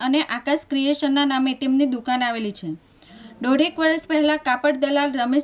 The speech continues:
ઝાલાએ આનંદ ખેતાન પાસે આવી માર્કેટમાં મોટા મોટા વેપારી સાથે પરિચય હોવાની ગુલબાંગો હાંકી, "અમારી સાથે બિઝનેસ કરશો તો ઊંચો નફો થશે,"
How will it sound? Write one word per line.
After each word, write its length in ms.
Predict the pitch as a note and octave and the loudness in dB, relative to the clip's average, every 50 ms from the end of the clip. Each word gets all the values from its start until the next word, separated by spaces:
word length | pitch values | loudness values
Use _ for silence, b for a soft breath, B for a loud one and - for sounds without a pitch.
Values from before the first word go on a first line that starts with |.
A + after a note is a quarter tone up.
| - - | 0 0
ઝાલાએ 440 | C4+ A#3+ A#3+ B3 B3 A3 F3+ D#3+ - b b b b b b b | 0 0 2 2 0 0 -2 -4 -6 b b b b b b b
આનંદ 360 | - A#3+ B3+ C4+ D4+ D#4+ D#4 | -2 0 2 2 2 2 2
ખેતાન 380 | - D4+ C4 C4 C#4 D4 D4+ D4 | 0 -2 -2 0 0 2 2 2
પાસે 360 | D4 C4+ C#4 C#4+ D4+ D4 C#4 | 0 -2 -2 0 2 2 4
આવી 300 | B3+ B3+ C4 B3+ F3+ - - | 2 2 0 -2 -6 -8 -8
માર્કેટમાં 680 | G#3 A#3+ A#3+ A#3+ B3 B3 D#4 E4 D4+ D#4+ D#4+ D#4+ D4+ | -6 -4 -4 -4 -2 -2 -4 -2 0 2 2 4 4
મોટા 260 | D4+ D4 C#4+ D4 D4 | 2 2 2 0 2
મોટા 280 | C#4+ D4 C#4+ D4 D4 D4 | 2 2 2 2 0 0
વેપારી 440 | C#4+ C4+ B3+ B3+ C#4 C#4 C#4 C#4+ | 0 -2 -4 -2 -2 -2 0 0
સાથે 300 | C#4+ - B3+ B3 B3+ D4 | 0 0 -2 0 0 0
પરિચય 500 | C#4+ D4 C4 B3 B3+ C4 C4 - D4 C#4+ | -2 0 -2 -2 -2 -2 0 0 0 0
હોવાની 480 | D4 C#4 B3 A#3+ B3 B3+ B3+ A3 F3 D3+ - b b b b b b b b b b | 0 0 -2 -2 0 0 -2 -2 -4 -8 -10 b b b b b b b b b b
ગુલબાંગો 640 | G#3 A#3+ C#4 D#4+ E4+ C#4 D4+ C#4+ C#4+ C#4 C#4+ D#4+ | 0 2 2 4 4 2 2 2 2 2 0 0
હાંકી, 460 | D#4+ C4+ C4+ - - - C#4+ A#3 D#3+ - _ _ _ - - - | 0 -2 -4 -6 -6 -8 -8 -8 -8 -10 _ _ _ -20 -12 -4
"અમારી 400 | - B3+ C4 C4+ D4+ D#4+ E4+ E4+ | 0 2 4 4 4 2 2 0
સાથે 300 | D#4+ E4+ C#4 C4 D4+ D4+ | 0 -2 -2 0 2 0
બિઝનેસ 460 | D4 C4+ C4+ A#3 - C4 C#4+ D4+ D4+ | 2 2 0 0 0 0 0 0 0
કરશો 380 | - - C#4+ C4+ C#4+ - D#4 C#4 | 0 -2 -2 -2 -2 0 0 -2
તો 280 | - - - - C#4+ D4 | -2 -2 -4 -2 -2 0
ઊંચો 320 | D4 C4 B3+ - D#4 D#4+ | 2 0 0 0 2 2
નફો 300 | D4 C#4 C4 C4 D4 C#4+ | 2 2 0 0 -2 -2
થશે," 480 | C#4+ - C#4+ C4+ C4 - G#3+ E3+ - | 0 0 -2 0 0 -2 -4 -6 -8